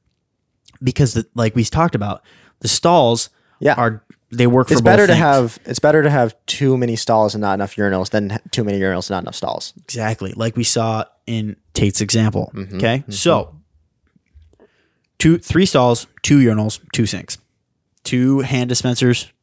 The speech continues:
Speaker 1: two soap dispensers.
Speaker 2: Have you been, well, you've been to the Mall of America. Do you know their, like, Dyson hand air dryer
Speaker 1: Yes.
Speaker 2: things? Those are amazing.
Speaker 1: I hate them.
Speaker 2: Really?
Speaker 1: Yes.
Speaker 2: Why?
Speaker 1: I hate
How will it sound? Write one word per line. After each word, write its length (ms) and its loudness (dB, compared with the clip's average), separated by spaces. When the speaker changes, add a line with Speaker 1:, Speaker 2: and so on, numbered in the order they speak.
Speaker 1:
two 180 0
soap 220 -2
dispensers. 680 -4
Speaker 2:
Have 120 -10
you 140 2
been, 580 2
well, 140 0
you've 140 -2
been 120 0
to 60 -4
the 80 -8
Mall 160 2
of 80 0
America. 460 -2
Do 80 -8
you 60 -2
know 160 2
their, 400 4
like, 220 -4
Dyson 720 -4
hand 420 -6
air 160 0
dryer 360 0
Speaker 1:
Yes. 600 -12
Speaker 2:
things? 280 -2
Those 200 0
are 60 0
amazing. 640 -8
Speaker 1:
I 40 -8
hate 360 -6
them. 100 -18
Speaker 2:
Really? 480 2
Speaker 1:
Yes. 120 -4
Speaker 2:
Why? 320 2
Speaker 1:
I 240 2
hate 600 0